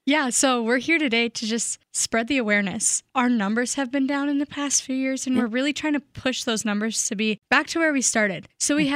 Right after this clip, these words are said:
Speaker 1: have online donations, and you can come volunteer through us. Even some places have drop boxes that
Speaker 2: Yeah.
Speaker 1: you can go place cans in for us.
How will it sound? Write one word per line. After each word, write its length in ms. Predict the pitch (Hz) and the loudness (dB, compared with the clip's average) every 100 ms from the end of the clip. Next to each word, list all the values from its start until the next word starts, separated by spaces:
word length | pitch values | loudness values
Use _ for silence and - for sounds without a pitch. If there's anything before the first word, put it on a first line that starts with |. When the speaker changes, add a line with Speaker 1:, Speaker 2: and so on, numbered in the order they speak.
| 277 | 0
Speaker 1:
have 100 | 240 | 0
online 340 | 233 254 294 285 | 0 0 2 2
donations, 880 | 285 247 247 - 254 247 247 240 - - | 2 2 2 2 2 2 2 0 -4 -2
and 160 | 226 | -2
you 80 | 226 | 0
can 140 | 233 226 | -2 -2
come 240 | 262 254 | 0 0
volunteer 560 | 247 262 247 - 254 254 | 2 2 0 0 0 0
through 240 | - 247 | -2 0
us. 460 | 240 240 247 - - _ - | 0 0 0 -2 -4 _ -2
Even 280 | 262 302 285 | 0 2 0
some 280 | 269 262 | 0 0
places 440 | 247 240 226 247 220 | -2 -4 -4 -4 -2
have 200 | 240 208 | -2 -2
drop 300 | 214 196 - | -2 -4 -2
boxes 600 | 254 254 - 294 285 - | -4 -2 -2 -2 -2 -2
that 140 | 269 | 0
Speaker 2:
Yeah. 60 | 240 | 0
Speaker 1:
you 80 | - | 2
can 160 | 247 | -2
go 400 | 226 220 220 214 - _ | 0 0 0 -2 -6 _
place 320 | - 233 226 - | -4 -2 -2 -6
cans 400 | 233 220 226 247 | -4 -4 -2 -2
in 260 | 240 240 | 0 0
for 260 | 226 240 240 | -2 -2 0
us. 360 | 247 269 - | 0 -2 -2